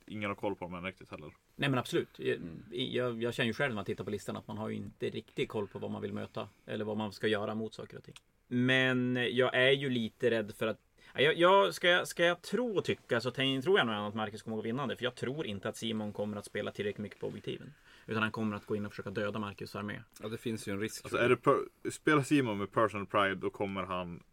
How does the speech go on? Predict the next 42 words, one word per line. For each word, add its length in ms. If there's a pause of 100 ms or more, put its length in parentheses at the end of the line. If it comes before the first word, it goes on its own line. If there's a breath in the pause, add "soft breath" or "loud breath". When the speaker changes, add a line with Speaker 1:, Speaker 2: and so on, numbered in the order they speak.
(180)
Speaker 1:
inte 300
att 100
vinna 180
matchen. 320
Men, 140
men 320
jag 120
måste 280
ändå 140 (300)
tro 280
och 240
hoppas 300
på 100
Simon 440 (260)
faktiskt 540
tar 180
den 80
där. 180 (220)
För 60
att 60
jag 100
tror 120
att 80
han 100
har 180 (160)
toolsen 340
för 220
att 100
göra 240
det. 80 (180)
Alltså 200
ta 180
objektiven 500
och 60
Speaker 2:
Mm. 120
Speaker 1:
grejer. 180 (180)
Speaker 3:
Simon 400
skulle 280
kunna 240
vinna 240
den 80
här, 180